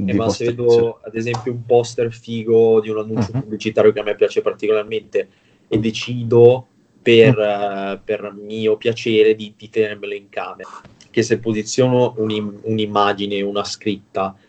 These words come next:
Speaker 2: l'assumo molto meglio, cioè la, la, la, la sento più addosso quando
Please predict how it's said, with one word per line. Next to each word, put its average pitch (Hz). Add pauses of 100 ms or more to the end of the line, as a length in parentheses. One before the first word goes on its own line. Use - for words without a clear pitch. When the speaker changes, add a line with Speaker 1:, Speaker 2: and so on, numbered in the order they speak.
(100)
Speaker 2:
l'assumo 110
molto 117 (460)
meglio, 101 (360)
cioè 104
la, 98
la, 104
la, 107
la 101
sento 120
più 120
addosso 110 (300)
quando 104